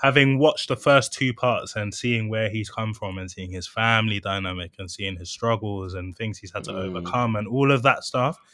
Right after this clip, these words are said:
Speaker 1: we, we feel as a, uh, as a viewer, you feel like you have a much better understanding of who he is.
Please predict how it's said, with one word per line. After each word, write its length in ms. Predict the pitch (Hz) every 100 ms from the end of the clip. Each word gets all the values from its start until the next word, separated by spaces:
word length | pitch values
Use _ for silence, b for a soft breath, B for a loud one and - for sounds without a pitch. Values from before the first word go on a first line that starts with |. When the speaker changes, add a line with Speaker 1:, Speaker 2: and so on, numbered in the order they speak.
| B B B _ -
Speaker 1:
we, 180 | 123 131 123
we 160 | 127
feel 280 | 117 156 147 - -
as 120 | 135
a, 80 | 131 123 -
uh, 240 | 123 123 - 117
as 120 | 113
a 120 | 113 113 - _
viewer, 500 | 113 123 139 110 104
you 140 | 104 101
feel 240 | - 120
like 280 | 110 98 -
you 60 | 107
have 140 | 107 104
a 60 |
much 260 | 107 110 -
better 180 | 104 92 104
understanding 600 | 101 98 - 110 110 98
of 100 | -
who 100 | 110
he 160 | 104 101
is. 260 | 107 147